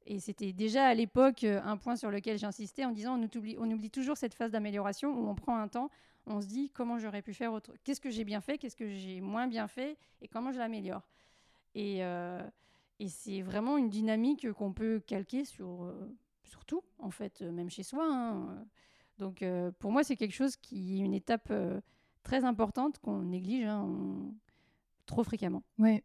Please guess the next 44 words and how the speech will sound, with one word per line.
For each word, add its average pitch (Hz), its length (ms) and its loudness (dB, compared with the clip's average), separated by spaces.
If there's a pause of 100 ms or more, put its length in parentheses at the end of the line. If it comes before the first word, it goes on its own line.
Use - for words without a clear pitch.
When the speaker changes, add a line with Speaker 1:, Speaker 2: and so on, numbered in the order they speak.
Speaker 2:
je, 202 240 8
je, 196 500 10
justement, 240 400 12
je, 208 360 8
tu, - 140 0
je - 60 0
sais - 60 -4
pas 240 100 10
si - 100 4
tu 220 100 6
te - 40 -2
souviens, 214 240 6
dans 208 120 8
cette, - 260 2
euh, 170 180 6
dans 180 120 4
cette 185 180 0
conférence, 208 520 6
euh, 190 60 10
entrepreneuriale, 190 720 6
sur - 140 0
l'entrepreneuriat 190 480 6
au - 20 6
féminin, 202 340 6 (400)
on 196 100 10
a 202 60 12
une 202 120 12
intervenante 202 480 10
qui - 80 -16
disait, 226 240 8
oh, 226 100 8 (240)
regardez 233 400 10
derrière, 208 240 8 (260)
regardez 214 280 8
dans 226 100 12
le 190 60 10
rétro. 196 340 6 (220)
Speaker 1:
Ah 226 140 -10
oui. 214 140 -4 (240)
Speaker 2:
Euh, 233 60 -6 (180)
euh, - 180 2 (300)
régulièrement, 247 760 12
Speaker 1:
Mm, 233 80 -6
mm. 220 440 4